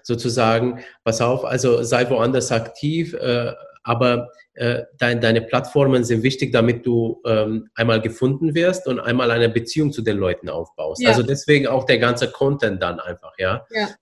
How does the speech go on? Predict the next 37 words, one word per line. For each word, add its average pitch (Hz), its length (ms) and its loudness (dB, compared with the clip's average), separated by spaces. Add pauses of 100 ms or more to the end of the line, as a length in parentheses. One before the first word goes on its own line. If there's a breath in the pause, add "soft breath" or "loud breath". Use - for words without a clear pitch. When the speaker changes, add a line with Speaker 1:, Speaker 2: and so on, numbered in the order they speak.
(140)
Speaker 1:
Ähm, 208 220 0 (100)
Speaker 2:
Wird 269 140 2
Speaker 1:
wa-, 285 100 6
Speaker 2:
ja 285 140 4
Speaker 1:
was 277 120 0
Speaker 2:
immer - 80 4
Speaker 1:
auch 135 40 4
Sinn 214 100 0
Speaker 2:
gesagt, 233 140 6
Speaker 1:
macht, - 220 4
also 110 460 -2
absolut. 143 480 2 (400)
Speaker 2:
es 226 160 0
wird 359 180 2
ja 330 100 4
immer 254 200 2
gesagt, 226 520 0
Empfehlungen 294 720 2
sind 247 200 0
die 240 100 2
besten, 233 840 -2 (540)
die 226 80 -2
besten 240 420 2
Verkäufer. 190 800 -2 (540)
Ne? 220 240 -2 (180)
Speaker 1:
Das - 200 -20
stimmt. 220 240 2
Speaker 2:
Weil 247 80 6
du 285 60 6
ja 254 220 6
immer 285 340 4
schon 262 320 2
so 240 80 -2
eine 226 220 2
wahrgenommene 202 560 2
Kompetenz 220 640 0
vorangeht, 226 880 -2